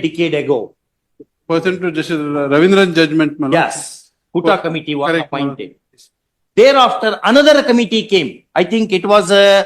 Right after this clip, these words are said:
Speaker 1: uh, <clears throat>
Speaker 2: In fact, we are,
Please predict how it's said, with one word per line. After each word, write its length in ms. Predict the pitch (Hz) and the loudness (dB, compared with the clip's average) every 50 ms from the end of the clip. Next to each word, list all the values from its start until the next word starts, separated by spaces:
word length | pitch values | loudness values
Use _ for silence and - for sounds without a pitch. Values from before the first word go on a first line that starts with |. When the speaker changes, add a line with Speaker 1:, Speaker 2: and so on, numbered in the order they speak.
| - _ _ _ _ _ _ _ _ _ _ _ _ _ _ _ | -4 _ _ _ _ _ _ _ _ _ _ _ _ _ _ _
Speaker 1:
uh, 640 | - 160 165 165 160 160 151 147 147 143 143 143 139 139 - _ _ _ - | 2 2 4 4 4 2 2 2 0 0 -2 -4 -6 -8 -12 _ _ _ -4
<clears throat> 0 | 156 202 190 175 - - _ _ _ _ _ _ _ _ _ _ _ _ _ _ _ - 170 | -2 -2 -2 -2 -4 -8 _ _ _ _ _ _ _ _ _ _ _ _ _ _ _ -6 -6
Speaker 2:
In 60 | 156 | -4
fact, 200 | 165 190 185 175 | -4 -4 -4 -2
we 100 | 185 175 | 0 0
are, 120 | 170 160 | 0 0